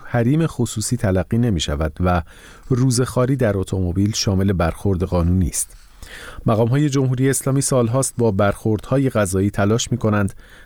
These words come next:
مردم را به روزه‌داری مجبور کنند. شبکه جهانی پژوهشگران در معرض خطر با انتشار نامه سرگشاده‌ای به وزیر علوم، خواستار آزادی علی یونسی و امیر حسین مرادی شد.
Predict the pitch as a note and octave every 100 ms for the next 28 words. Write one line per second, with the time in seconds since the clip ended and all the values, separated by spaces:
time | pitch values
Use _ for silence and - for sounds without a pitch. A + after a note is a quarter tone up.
0 | - G2+ G#2+ G#2+ A2+ C#3+ C#3+ C3 A#2 G#2
1 | G2+ F#2+ F2 F#2+ F2 F2+ G2+ D2+ C#2+ D2+
2 | - - F2 - D#2 D#2 - - - -
3 | - - - - - - - - - -
4 | - - - - - - - - - -
5 | - - - - - - - D#3 D3+ -
6 | G3+ D#3+ D3+ D3 D#3 F3 E3+ D3+ B2 C3
7 | B2+ - B2+ B2+ D3 D3 A#2 G#2 G#2 G2+
8 | G2+ G2+ F#2 G2 - A2 - C3+ C3 A#2
9 | G#2 G2 A2+ G#2+ A#2 - C#3+ C#3 B2+ A#2
10 | G#2+ A2+ A#2 - G#2 F2+ F#2+ G2 F#2 G#2
11 | G2 G2 D#2 F#2+ F#2+ C3+ C#3 G#2 F#2+ F#2+
12 | G#2 - A2 G#2+ - C#3+ D3 A2 F2 F#2
13 | F#2+ G#2+ E2+ F#2+ B2+ C3+ G2+ F2 E2 -
14 | F2 F#2 - G#2 G#2+ - A#2+ - D3 B2
15 | F2+ D#2 D2+ E2 -